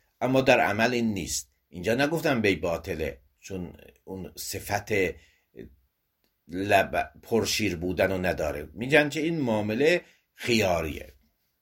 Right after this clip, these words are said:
حکم به مضی العقد در اینجا هم کردن. و همچنین در بحث، اه،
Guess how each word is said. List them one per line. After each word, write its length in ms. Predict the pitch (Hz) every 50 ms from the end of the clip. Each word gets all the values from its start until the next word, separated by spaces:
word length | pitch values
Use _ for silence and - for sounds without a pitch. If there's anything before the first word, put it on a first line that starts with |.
| _ _ _ _ _ _ _ _ _
حکم 420 | - 110 113 117 117 - 85 90
به 100 | 87 -
مضی 500 | 92 87 92 90 85 - 95 95 90 92
العقد 440 | 98 95 90 98 135 120 98 80 76
در 140 | 82 92 90
اینجا 260 | 90 85 - 107 104
هم 120 | 92 -
کردن. 340 | - - - - - _ - _ _ _ _ _ _ _ _ _ _ _ _ _ _ _ _ _ _ _ -
و 100 | - 127
همچنین 560 | 127 170 202 214 214 - - 208 220 226 214
در 180 | 196 202 180 165
بحث، 440 | 160 196 202 190 175 - - - 202 196 190 190 185 185 - _ _ _ _ _ _ _ _ _ _ _ -
اه، 380 | - 107 104 110 98 95 92